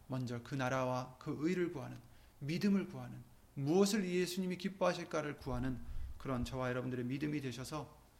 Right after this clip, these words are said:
그 말씀들, 예수님의 말씀이 우리 속에서 역사해 주시고 변화시켜 주셔서 언제나 깨어 있고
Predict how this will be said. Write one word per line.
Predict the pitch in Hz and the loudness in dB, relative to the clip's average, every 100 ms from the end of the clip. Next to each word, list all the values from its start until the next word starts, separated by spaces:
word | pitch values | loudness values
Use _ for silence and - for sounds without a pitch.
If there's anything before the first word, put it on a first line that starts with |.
| - - | -20 -10
그 | - | -2
말씀들, | 135 127 123 - - 127 120 117 117 | 0 2 0 -2 -2 -2 -2 -6 -4
예수님의 | 131 143 - 160 156 | -2 -2 -2 -2 -2
말씀이 | 151 143 - 147 | -2 -2 -4 -4
우리 | 139 131 | -2 -4
속에서 | 123 143 131 120 127 - - | -4 -4 -4 -6 -10 -14 -4
역사해 | 147 160 - 180 156 | 2 2 2 2 0
주시고 | 143 - - - - - - - - | -2 -8 -12 -18 -20 -20 -20 -20 0
변화시켜 | 156 165 160 - - | 4 4 4 0 -4
주셔서 | - - 123 - - - - - - - - - - - - - - - - - - | -6 -8 -10 -14 -18 -20 -20 -20 -20 -20 -20 -20 -20 -20 -20 -20 -20 -20 -20 -20 -6
언제나 | 147 165 196 214 208 | 2 6 8 10 8
깨어 | 208 214 | 4 2
있고 | 196 - - | 2 0 -10